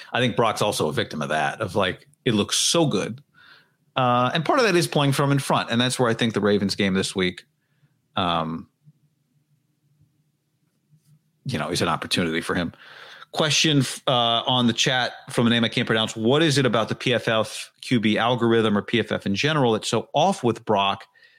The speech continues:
Is he penalized by the players around him, or is his accuracy so good P F F miscategorizes his throws?" Oh, that's interesting. I hadn't thought about that second part.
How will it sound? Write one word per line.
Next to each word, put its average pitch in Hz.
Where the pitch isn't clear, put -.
Is 117
he 120
penalized 123
by 101
the 95
players 107
around 165
him, 151
or 123
is 104
his 107
accuracy 110
so 113
good 110
P 117
F 101
F 104
miscategorizes 104
his 95
throws?" 127
Oh, 127
that's 131
interesting. 104
I 127
hadn't 127
thought 123
about 107
that 101
second 113
part. 90